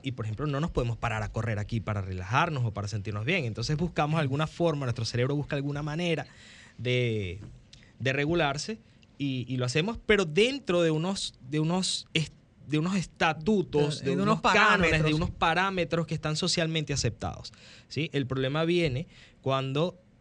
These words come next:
Speaker 1: eh, yo, por ejemplo, estoy aquí conversando con ustedes y siento una necesidad de pararme y me paro y los dejo hablando solas. Ok, ahí es cuando viene el problema, porque ya no
Speaker 2: Ok.
Speaker 1: estoy teniendo un buen desempeño y estoy teniendo una conducta que nosotros llamamos disruptiva.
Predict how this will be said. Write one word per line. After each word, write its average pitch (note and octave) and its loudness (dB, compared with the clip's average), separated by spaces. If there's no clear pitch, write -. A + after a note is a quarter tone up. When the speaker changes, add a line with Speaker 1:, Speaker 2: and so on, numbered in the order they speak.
Speaker 1:
eh, A#2+ 0
yo, A#2+ 0
por B2 -4
ejemplo, D3+ 0
estoy A#2 0
aquí A#2 -2
conversando C3+ -4
con C#3+ -2
ustedes D3 0
y G#2+ -4
siento A2+ -4
una C3 -2
necesidad B2+ -2
de B2 0
pararme C3+ -2
y C#3 -2
me A#2+ 0
paro A#2+ -2
y F3+ -4
los C#3 -4
dejo A#2 -2
hablando G#2 -6
solas. - -8
Ok, G2+ -14
ahí C#3+ 2
es A3 2
cuando D#3+ -2
viene A#2+ -2
el A2+ -6
problema, A2+ -2
porque B2+ -4
ya C3+ -2
no D3 -4
Speaker 2:
Ok. D#3+ -4
Speaker 1:
estoy D3 -2
teniendo D3 0
un C#3 -2
buen D#3 0
desempeño B2+ -4
y B2 -4
estoy A#2+ -2
teniendo A#2+ -2
una A2 -4
conducta A2+ -2
que - -6
nosotros G#2+ -4
llamamos G#2+ -2
disruptiva. G2+ -4